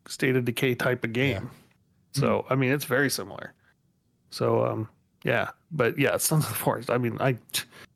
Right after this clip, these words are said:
Speaker 1: I every once in a while do the, "Hey Siri, how many days until May twentieth?" And just, and I wait a couple weeks just so it's, like, a little bit
Speaker 2: How many
Speaker 1: choked
Speaker 2: days
Speaker 1: down.
Speaker 2: do we
Speaker 1: It's
Speaker 2: have,
Speaker 1: like, it's like
Speaker 2: Bill?
Speaker 1: watching something download.
Speaker 2: How many days do we
Speaker 1: Um,
Speaker 2: have, Bill?
Speaker 1: let's,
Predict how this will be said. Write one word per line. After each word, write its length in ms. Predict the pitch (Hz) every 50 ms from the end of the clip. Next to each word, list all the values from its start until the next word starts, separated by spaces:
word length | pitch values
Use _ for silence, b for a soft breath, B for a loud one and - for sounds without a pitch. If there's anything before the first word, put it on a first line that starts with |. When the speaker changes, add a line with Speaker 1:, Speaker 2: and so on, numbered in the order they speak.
| _ _ _ _ _ _ _ B B B B
Speaker 1:
I 120 | - 160 185
every 180 | 196 175 180
once 200 | 175 165 160 151
in 60 | 156 147
a 40 |
while 80 | 143 135
do 140 | 131 139 135
the, 400 | 127 123 120 117 120 123 123 - 139
"Hey 200 | 156 160 156 139
Siri, 340 | - - 156 147 139 131
how 140 | 120 127 143
many 140 | 139 131 135
days 220 | 131 135 131 127 123
until 220 | 123 120 139 127
May 200 | 123 123 120 120
twentieth?" 560 | 117 - - 135 123 117 107 107 - - -
And 80 | - 113
just, 260 | 107 113 113 - - - 160 156 -
and 180 | - 139 135 135
I 80 | 131
wait 240 | 143 147 165 180 180
a 60 | 160
couple 220 | 156 190 175 151 151
weeks 220 | 156 160 156 160 -
just 140 | 147 135 -
so 180 | 160 143 131
it's, 120 | 131 123 -
like, 220 | 131 123 123 -
a 40 | 117
little 360 | 117 117 120 135 147 147 143
bit 280 | 123 131 139 131 - -
Speaker 2:
How 80 | 120 127
many 120 | 135 131 127
Speaker 1:
choked 40 | 123
Speaker 2:
days 200 | 127 123 123 120
Speaker 1:
down. 60 | 127
Speaker 2:
do 60 | 120
we 60 | 117
Speaker 1:
It's 60 | 117 117
Speaker 2:
have, 80 | 113 113
Speaker 1:
like, 40 |
it's 100 | - 139
like 60 | 110 107
Speaker 2:
Bill? 60 | 110 -
Speaker 1:
watching 340 | 180 180 170 - 180 160
something 440 | 156 160 190 175 151 143 143 127 120 -
download. 460 | - 143 147 147 139 131 123 117 113 113
Speaker 2:
How 60 | 123
many 140 | 131 131 127
days 260 | 123 127 123 123 143
do 100 | 143 139
we 60 | 139
Speaker 1:
Um, 60 | 113 117
Speaker 2:
have, 120 | 113 110
Bill? 140 | - 107 110
Speaker 1:
let's, 380 | - 190 185 - - - -